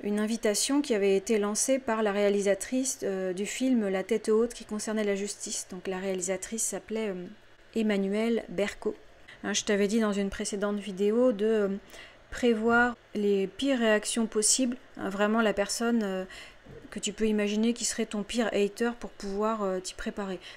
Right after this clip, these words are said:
Tu ne peux pas te préparer à tout puisque, hein, c'est du spectacle vivant, comme j'ai l'habitude de te dire, la prise de parole en public est comme le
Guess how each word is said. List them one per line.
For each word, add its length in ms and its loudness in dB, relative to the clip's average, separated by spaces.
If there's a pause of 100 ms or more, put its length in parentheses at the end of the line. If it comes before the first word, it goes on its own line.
Tu 100 -4
ne 80 2
peux 140 -6
pas 220 0
te 100 -2
préparer 500 -2
à 80 2
tout 200 -4
puisque, 340 -10
hein, 200 -8
c'est 220 -6
du 260 -6 (400)
spectacle 720 -4
vivant, 320 -2
comme 180 -2
j'ai 100 0
l'habitude 360 -2
de 80 -6
te 140 -6
dire, 200 0
la 100 0
prise 220 -8
de 80 -2
parole 280 -2
en 80 -2
public 340 -6
est 40 -8
comme 220 0
le 260 0